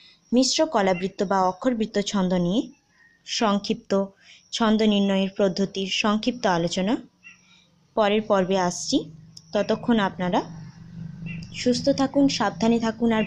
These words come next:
ভালো থাকুন। এবং আমার ভিডিওটা যদি ভালো লেগে থাকে,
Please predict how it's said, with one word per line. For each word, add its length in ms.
ভালো 160
থাকুন। 340
এবং 180
আমার 240
ভিডিওটা 360
যদি 200
ভালো 280
লেগে 240
থাকে, 260